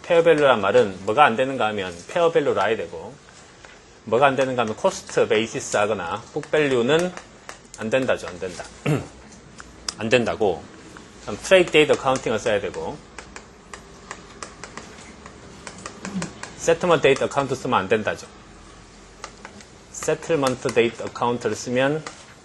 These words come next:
안 된다고. <clears throat> 그냥 어크루얼 어카운팅을 써야지.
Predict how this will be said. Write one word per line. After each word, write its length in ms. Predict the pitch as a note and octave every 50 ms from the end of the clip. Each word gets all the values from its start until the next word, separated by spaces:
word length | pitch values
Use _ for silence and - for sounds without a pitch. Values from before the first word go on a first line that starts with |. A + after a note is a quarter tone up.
| - - - - - -
안 140 | - G#2+ A2
된다고. 480 | A#2 A#2 A2 G#2 F#2 F2 F2 F#2 A2+ - -
<clears throat> 40 | - E3 E3+ C3+ F#2 C#2+ C2 - - - - - - - - - - - - - -
그냥 200 | - B2 G2+ G#2
어크루얼 380 | A2+ - - F#3 F3+ F3 D#3+ B2
어카운팅을 500 | G#2+ - C#3 C3 C3 B2+ - B2+ A2 -
써야지. 560 | - G#2+ F#2+ G2 F#2+ - F#2+ D#2+ F#2+ B2